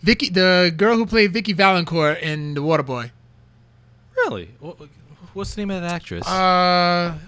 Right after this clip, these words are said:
Speaker 1: hold on.
Speaker 2: Hmm.
Speaker 1: If you, once you see her, you'd be like, "Oh, damn."
Speaker 2: Yeah. Uh, so yeah, I'm looking at the comments here right now.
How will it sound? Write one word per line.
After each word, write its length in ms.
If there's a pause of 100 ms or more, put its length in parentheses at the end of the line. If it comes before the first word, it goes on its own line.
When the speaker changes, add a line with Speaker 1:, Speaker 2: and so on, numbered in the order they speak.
Speaker 1:
hold 240
on. 340 (440)
Speaker 2:
Hmm. 200 (960)
Speaker 1:
If 180
you, 240
once 300
you 120
see 260
her, 140
you'd 160
be 60
like, 260
"Oh, 560
damn." 380 (1160)
Speaker 2:
Yeah. 320 (640)
Uh, 500 (320)
so 300
yeah, 160
I'm 80
looking 240
at 120
the 80
comments 480
here 160
right 220
now. 340